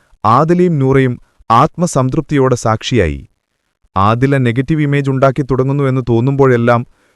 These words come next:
നൂറ ആദിലയെ ഉപദേശിച്ചു. രണ്ട് മത്സരാർത്ഥികളാണെങ്കിലും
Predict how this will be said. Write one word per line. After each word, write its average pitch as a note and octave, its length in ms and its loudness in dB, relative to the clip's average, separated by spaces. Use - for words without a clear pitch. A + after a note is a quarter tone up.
നൂറ D#3+ 320 2
ആദിലയെ C#3 460 0
ഉപദേശിച്ചു. A2 600 0
രണ്ട് B2 300 2
മത്സരാർത്ഥികളാണെങ്കിലും D3+ 1120 0